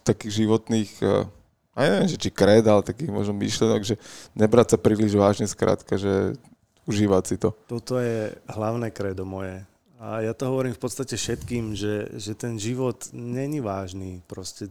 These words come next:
Speaker 2: ten človek tu je na to, aby sa podľa mňa trochu tešil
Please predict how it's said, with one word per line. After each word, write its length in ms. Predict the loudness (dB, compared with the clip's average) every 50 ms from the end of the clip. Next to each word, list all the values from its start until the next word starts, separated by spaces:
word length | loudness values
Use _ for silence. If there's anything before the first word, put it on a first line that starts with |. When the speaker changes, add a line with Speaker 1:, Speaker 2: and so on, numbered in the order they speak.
| -14 _
Speaker 2:
ten 140 | -14 -14 -12
človek 440 | -10 -8 -6 -4 -4 -4 -4 -6
tu 160 | -8 -8 -8 -6
je 60 | -6
na 100 | -6 -6
to, 120 | -6 -8 -8
aby 140 | -8 -8
sa 160 | -10 -10 -10 -10
podľa 320 | -10 -8 -8 -8 -8 -8
mňa 80 | -10 -10
trochu 280 | -10 -10 -10 -10 -10 -10
tešil 500 | -10 -10 -8 -6 -6 -6 -6 -6 -8